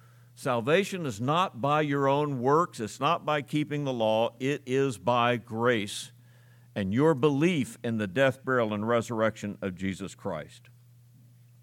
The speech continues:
Now, I want you to notice, I have an outline I think that you can easily follow, as I want to make three thoughts about this passage in these ten verses.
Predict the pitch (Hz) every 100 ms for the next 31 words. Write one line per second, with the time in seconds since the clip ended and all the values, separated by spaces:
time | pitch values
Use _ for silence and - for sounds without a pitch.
0 | _ - - - - - - - 123 123
1 | 156 135 147 - 123 107 98 - - -
2 | 101 143 151 110 151 - - 107 131 127
3 | 104 104 127 143 113 107 120 127 95 135
4 | 131 127 117 113 110 110 104 110 98 101
5 | 90 - 90 92 101 135 - - - -
6 | 101 98 110 101 123 127 117 117 113 -
7 | - 123 - 123 127 120 107 117 - -
8 | 135 113 107 - - 104 90 110 - 104
9 | - - 123 113 - 98 95 98 110 -
10 | 127 107 92 117 117 90 82 -